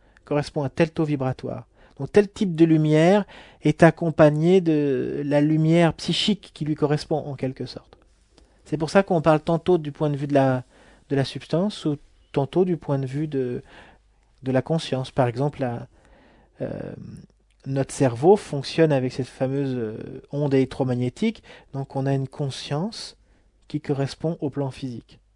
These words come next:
Et plus le cerveau vibre, euh, à un niveau élevé,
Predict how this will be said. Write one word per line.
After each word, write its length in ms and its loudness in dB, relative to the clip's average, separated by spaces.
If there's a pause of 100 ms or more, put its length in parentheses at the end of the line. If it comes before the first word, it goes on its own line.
(720)
Et 120 -4
plus 160 -6
le 80 8
cerveau 440 2
vibre, 460 -2
euh, 1600 -10
à 160 -8
un 120 -2
niveau 300 0
élevé, 580 6